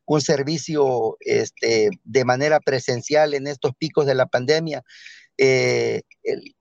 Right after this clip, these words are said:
que también la ley lesiva del ucicam pueda, este, eh, vaya, irse, eh, modificando porque nos quitaron la bilateralidad, todo lo hacen de manera unilateral, impuesta.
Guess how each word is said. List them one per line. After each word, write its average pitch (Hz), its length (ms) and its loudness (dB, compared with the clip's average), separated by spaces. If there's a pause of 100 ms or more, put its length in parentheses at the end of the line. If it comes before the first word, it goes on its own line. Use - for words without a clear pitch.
(280)
que 127 420 0
también 147 720 -2
la 127 200 4
ley 151 460 0 (100)
lesiva 170 560 2
del 139 160 0
ucicam 156 520 -2 (380)
pueda, 151 560 2
este, 113 720 0 (480)
eh, 110 200 -2 (800)
vaya, 147 460 0 (460)
irse, 151 760 2 (400)
eh, 131 100 0
modificando 160 800 0
porque 139 360 -2
nos 131 260 -2 (180)
quitaron 165 460 -2
la 151 80 -2
bilateralidad, 131 800 -2 (500)
todo 180 220 4
lo 156 120 4
hacen 170 240 0
de 147 80 -2
manera 135 300 0
unilateral, 143 680 2
impuesta. 151 680 -2